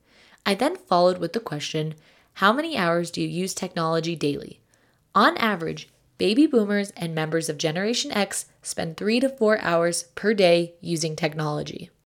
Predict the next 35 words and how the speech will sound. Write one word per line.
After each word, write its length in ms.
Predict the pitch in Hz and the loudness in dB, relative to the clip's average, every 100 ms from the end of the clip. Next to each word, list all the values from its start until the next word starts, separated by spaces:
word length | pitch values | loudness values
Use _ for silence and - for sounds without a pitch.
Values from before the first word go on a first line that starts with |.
| _ _ _ | _ _ _
Although 400 | 214 202 262 415 415 | 2 6 6 4 0
this 140 | 214 | -2
is 140 | 202 190 | 0 0
not 180 | 170 | 0
significantly 680 | - 160 170 180 233 262 294 | -2 -2 -2 0 -2 -4 -2
less 340 | 294 202 185 - | 0 0 0 -2
than 240 | 180 185 | -2 -2
millennials 560 | 185 170 175 208 240 240 | 0 0 0 0 -2 -4
and 140 | 202 | -4
Generation 560 | 175 165 175 196 - 262 | -2 0 0 0 -2 -4
Z, 340 | - 160 160 - - _ | -2 -2 -2 -6 -20 _
the 80 | - | -12
concentration 760 | - 190 233 330 262 240 233 240 | -4 -2 0 -2 0 2 2 -2
of 120 | 180 | -6
using 320 | 170 170 214 | -4 -2 -2
technology 720 | 226 247 226 185 185 180 185 | -2 -2 -2 -2 -2 -4 -6
for 160 | 190 175 | -4 -2
more 180 | 160 160 | -2 -2
than 140 | 151 | -6
five 340 | - 175 208 | -2 2 2
hours 420 | 262 220 180 175 - | 4 4 2 0 -4
was 200 | 180 175 | -2 -2
significantly 680 | 165 190 214 233 240 247 240 | -2 -2 0 0 0 -2 0
higher 300 | 202 185 185 | 0 0 -2
in 200 | 175 170 | -4 -4
millennials 580 | 165 190 233 254 247 - | -2 0 0 -2 -4 -6
and 220 | 196 196 208 | -2 0 0
Generation 580 | 185 185 175 175 196 | 0 0 -2 -2 -4
Z 360 | 190 165 156 160 - _ - | -4 -2 -2 -4 -12 _ -8
than 160 | 160 | -4
baby 260 | 160 165 175 | 0 0 0
boomers 460 | 165 165 165 165 - | -4 -4 -4 -4 -6
and 100 | 170 | -6
Generation 540 | 156 151 160 151 - - - | -4 -4 -4 -4 -6 -4 -2
X. 380 | 165 - - | -2 -4 -12